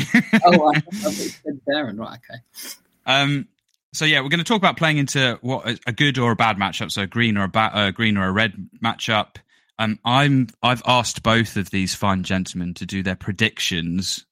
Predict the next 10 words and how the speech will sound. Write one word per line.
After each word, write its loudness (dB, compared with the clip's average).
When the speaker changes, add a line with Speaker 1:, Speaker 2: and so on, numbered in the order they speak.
Speaker 1:
which -4
is -4
obviously -2
recorded -2
on -2
the 0
interwebs -4
forever -2
and 0
ever. -6